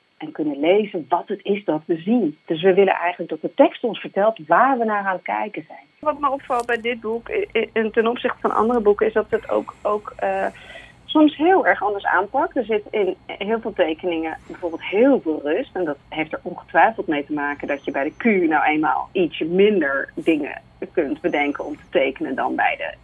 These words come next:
bijvoorbeeld de S. Hè? Eh, maar ze laat soms heel veel ruimte. En wat wel gaaf, en ze, gaaf is, is dat ze soms speelt met perspectief. Ik zag dat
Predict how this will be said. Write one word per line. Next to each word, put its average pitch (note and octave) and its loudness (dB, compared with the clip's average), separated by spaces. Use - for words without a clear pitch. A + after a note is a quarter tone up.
bijvoorbeeld C#3 -10
de F#3 -2
S. - -20
Hè? F3+ 4
Eh, D#3+ 0
maar F3 2
ze - -4
laat A3+ 4
soms G#3 -6
heel D4 -2
veel - 0
ruimte. F#3+ -2
En G#3 -4
wat G3 -6
wel G3 0
gaaf, - 2
en G3+ -2
ze, F#3+ -6
gaaf A3+ 2
is, F3+ 2
is G3 -8
dat F#3+ -4
ze F3+ -14
soms F#3+ -4
speelt G3 2
met F3+ 0
perspectief. - 2
Ik - -4
zag G3+ -2
dat F3+ 0